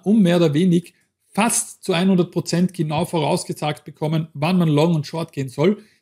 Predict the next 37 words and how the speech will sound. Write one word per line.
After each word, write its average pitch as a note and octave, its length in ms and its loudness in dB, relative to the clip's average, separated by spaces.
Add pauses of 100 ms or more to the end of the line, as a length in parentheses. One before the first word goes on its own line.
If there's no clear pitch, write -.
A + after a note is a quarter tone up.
Wir - 140 -2
testen G#3+ 340 2
das G3 160 6
gerade F3 340 2
in F3 120 2
einer E3+ 100 0
exklusiven E3 640 -2
Gruppe. F#3 500 0 (640)
Ähm, E3 160 2
ich F#3+ 160 2
habe F3+ 180 -2
heute D#3+ 280 0
zum D#3 160 -2
ersten D#3 320 -4
Mal, D3+ 240 2 (360)
ähm, D3+ 440 2
drei D3+ 200 -2
Trades E3 360 0
gesetzt. F#3+ 520 -2
Zwei E3+ 280 -2
sind F3+ 260 -2
gleich - 300 -6 (180)
s-, - 240 -16 (100)
profitabel E3+ 560 0
gewesen, E3+ 380 2
ein D#3+ 160 -2
dritter E3+ 420 0
war C#3+ 240 -6
komischerweise. E3 680 0
Ich A#2+ 100 -10
habe F#3 100 2
mich F#3+ 100 6
ein F3+ 80 2
bisschen E3+ 260 -2
emotional C#3+ 460 -4
leiten D3+ 280 -2
lassen, D#3+ 280 -2